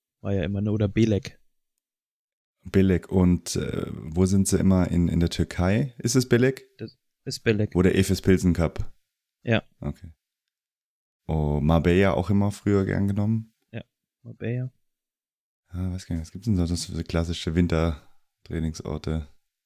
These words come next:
Speaker 2: Ja, so Marbella. Ja, auch schon Geschichten gehört, du.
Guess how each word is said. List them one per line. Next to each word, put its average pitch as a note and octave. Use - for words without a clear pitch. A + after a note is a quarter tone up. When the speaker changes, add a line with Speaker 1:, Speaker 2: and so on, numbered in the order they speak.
Speaker 2:
Ja, D2
so D#2
Marbella. D2
Ja, -
auch F#2
schon G2
Geschichten F#2+
gehört, E2+
du. D#2+